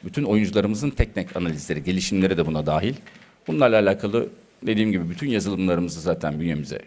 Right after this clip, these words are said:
kattık. Dolayısıyla bütün bu entegre sistemi, teknolojinin merkezinde olduğu bu entegre sistemi her geçen gün daha da güçlendirerek kulübümüzde, e, yürürlüğe sokacağımızı,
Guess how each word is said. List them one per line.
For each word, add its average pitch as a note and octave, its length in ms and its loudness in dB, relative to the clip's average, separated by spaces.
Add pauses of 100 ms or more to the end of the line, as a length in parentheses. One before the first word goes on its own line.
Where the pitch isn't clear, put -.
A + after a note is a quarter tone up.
(160)
kattık. A2+ 280 -2 (880)
Dolayısıyla A2 640 2 (260)
bütün C3 280 -4
bu G#2 160 2
entegre G#2 380 2
sistemi, - 520 -4 (460)
teknolojinin G#2+ 520 2
merkezinde G#2 560 0
olduğu F2+ 420 -2
bu E2 120 2
entegre G#2 340 0
sistemi A#2 500 -4 (100)
her B2+ 140 2
geçen F2 340 -4
gün A2+ 140 -2
daha A2 160 -2
da G#2 40 0
güçlendirerek G2 760 0 (320)
kulübümüzde, F#2 680 -2 (680)
e, - 100 -12 (480)
yürürlüğe G2+ 380 4
sokacağımızı, F#2 760 0